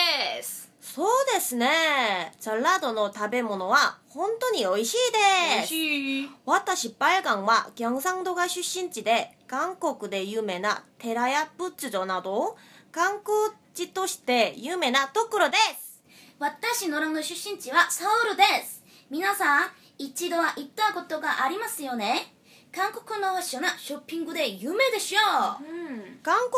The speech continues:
Speaker 2: 国も日本と同じで地方によって方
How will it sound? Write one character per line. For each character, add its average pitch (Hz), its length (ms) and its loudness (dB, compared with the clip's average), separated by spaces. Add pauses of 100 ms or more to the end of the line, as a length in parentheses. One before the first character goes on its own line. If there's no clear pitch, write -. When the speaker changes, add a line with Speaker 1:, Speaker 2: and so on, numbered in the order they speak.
(100)
Speaker 2:
国 262 120 -2
も 262 340 4
日 277 200 -4
本 226 220 -2
と 226 400 4
同 202 100 -4 (140)
じ 330 100 -8
で 370 160 0
地 349 220 -4
方 226 100 2
に 196 260 -2
よ 196 100 -6
っ - 20 -18
て 220 380 -2 (640)
方 - 140 -6